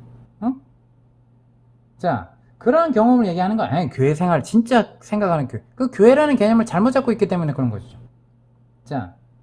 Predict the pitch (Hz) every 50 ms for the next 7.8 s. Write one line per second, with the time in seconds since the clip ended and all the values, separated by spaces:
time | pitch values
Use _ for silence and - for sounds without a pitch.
0 | _ _ _ _ _ _ _ _ _ _ _ _ _ - - 220 269 262 - 311
1 | 311 302 285 262 269 - - - 339 359 359 359 349 320 302 262 214 202 208 202
2 | 220 202 - 214 185 180 - - 240 247 214 175 147 143 151 165 185 185 165 131
3 | 113 98 92 95 - _ - 226 240 240 233 - 165 156 175 233 - - _ _
4 | _ _ _ _ _ _ - 208 240 233 294 294 254 202 208 208 208 208 226 220
5 | - - 208 196 269 269 240 202 190 214 208 156 110 95 - - - - - -
6 | 240 247 233 233 - - 214 214 302 311 - - 277 262 254 240 - - - 247
7 | 254 254 254 190 123 127 160 165 147 127 139 139 117 98 92 98